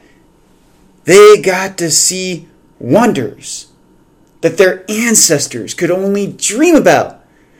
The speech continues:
God gave these promises to their ancestors, and these Israelites in the desert were living them out. God was leading them to the promised land that he told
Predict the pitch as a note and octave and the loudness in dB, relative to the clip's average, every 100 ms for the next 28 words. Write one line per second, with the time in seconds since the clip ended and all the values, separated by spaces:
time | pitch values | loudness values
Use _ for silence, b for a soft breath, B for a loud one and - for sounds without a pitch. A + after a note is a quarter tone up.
0 | b b - B3 C#4 F3 C4 D4+ G3+ G3 | b b -2 2 2 2 2 2 0 -2
1 | E3+ - D3 C3 B2 - G#2+ E2+ - - | -4 -4 -6 -4 -6 -6 -8 -10 -14 -16
2 | b b - D#3 D3 D3+ C#3+ C#3 C#3 C3 | b b -2 2 4 4 2 2 0 0
3 | C#3 C3 B B - D#3 C3 A#2 - - | -6 -6 B B -4 -2 -2 -8 -18 -20
4 | _ F3 F#3+ - - B3 G#3 E3 A#2 F#2+ | _ -4 -2 -4 -2 -2 2 2 0 -2
5 | - - F3 D3+ E3 F#3 G#3 G#3 B B | -6 -4 -4 0 2 4 4 2 B B
6 | B D#3 D#3+ C3 C3 F3+ G3+ G3+ G3 F#3 | B -2 0 0 2 4 4 2 -4 -8
7 | - _ D#3 D3+ D#3 - D3+ A2+ - - | -14 _ 0 0 -2 -8 -8 -8 -14 -4
8 | A3 A3+ A#3+ F#3+ F3 D#3 C4+ C#4 F3+ C#3 | 0 0 2 2 0 -2 0 2 0 -2
9 | - B B B - A3 B3 - - A#3 | -4 B B B -4 0 0 0 -10 -4
10 | B3 C#4 C4 - G3+ F3+ C3+ G#2 b b | -2 0 0 -2 -4 -2 -4 -4 b b
11 | - G3 G3+ - G3+ G#3+ A3+ G#3+ | -2 0 0 -6 0 2 2 0